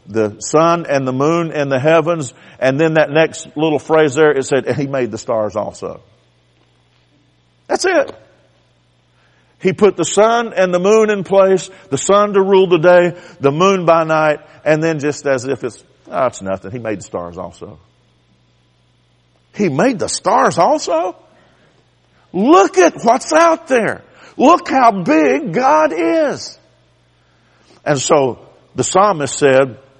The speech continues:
because he was, um, you see, he was a shepherd. He was an outdoorsman.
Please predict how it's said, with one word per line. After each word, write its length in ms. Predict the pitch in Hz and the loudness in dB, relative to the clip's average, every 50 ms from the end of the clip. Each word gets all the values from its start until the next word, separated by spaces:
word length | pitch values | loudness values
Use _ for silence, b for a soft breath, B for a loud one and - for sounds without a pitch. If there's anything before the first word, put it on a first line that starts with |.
| _ _ | _ _
because 340 | - 120 - 143 135 120 - | -8 -4 0 0 0 0 0
he 140 | - 139 131 | -2 -4 -4
was, 320 | 110 107 104 98 95 - | -2 -2 -2 -2 -2 -2
um, 360 | 98 92 87 80 71 71 - - _ _ _ _ _ _ _ _ | -2 -2 -2 -4 -6 -8 -12 -18 _ _ _ _ _ _ _ _
you 80 | - - | -12 -8
see, 140 | - 117 | -6 -6
he 120 | 98 123 120 | -6 -6 -6
was 200 | 101 95 82 90 | -8 -8 -10 -12
a 40 | 87 | -12
shepherd. 420 | - 160 156 127 - - - - _ _ _ _ _ _ _ _ _ _ _ _ _ _ _ _ _ _ _ _ _ - - - | -4 -2 -2 -2 -2 -4 -12 -20 _ _ _ _ _ _ _ _ _ _ _ _ _ _ _ _ _ _ _ _ _ -20 -12 -8
He 100 | 123 127 | -6 -6
was 160 | 107 95 110 | -6 -6 -6
an 100 | 110 110 | -6 -4
outdoorsman. 600 | 113 117 117 120 139 143 127 110 - - 80 67 | -4 -4 -4 -2 -2 -2 -2 -2 -4 -10 -20 -20